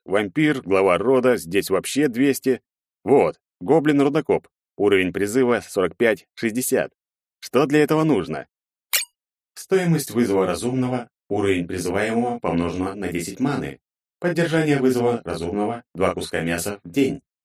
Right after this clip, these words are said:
Мяса, конечно, немного, но на дней пять хватит, а там, глядишь, и у раздатчика можно взять.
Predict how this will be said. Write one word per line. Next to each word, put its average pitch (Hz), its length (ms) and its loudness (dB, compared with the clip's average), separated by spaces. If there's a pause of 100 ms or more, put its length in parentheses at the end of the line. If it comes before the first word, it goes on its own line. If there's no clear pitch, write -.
(360)
Мяса, 87 380 0
конечно, 92 380 0
немного, 101 640 0 (240)
но 170 220 2
на 160 160 4
дней 120 240 2
пять 120 260 0
хватит, - 560 -4 (140)
а 135 160 -4
там, 156 220 2
глядишь, 127 420 2
и 107 40 2
у 104 120 6
раздатчика 101 600 0
можно 90 300 0
взять. 95 360 -2